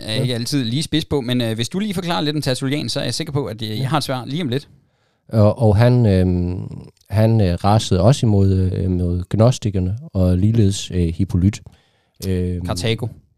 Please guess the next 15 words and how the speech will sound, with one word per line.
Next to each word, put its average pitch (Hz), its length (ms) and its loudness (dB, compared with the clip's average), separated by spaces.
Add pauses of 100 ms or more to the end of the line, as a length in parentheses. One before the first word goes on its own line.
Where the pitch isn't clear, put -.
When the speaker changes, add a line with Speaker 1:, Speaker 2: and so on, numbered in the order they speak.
(180)
Speaker 2:
Karthago, 95 580 2
ja, 85 120 0
det 110 100 0
er 113 60 4
jo 87 280 2
i 80 120 -10
det, 90 200 -2
vi 92 80 -2
i 85 100 -4
dag 80 240 -2
vil 76 220 -10
kalde, 76 300 -6
øh, 90 80 -4
Tunis, 80 640 -6
Tunesien. 80 600 -4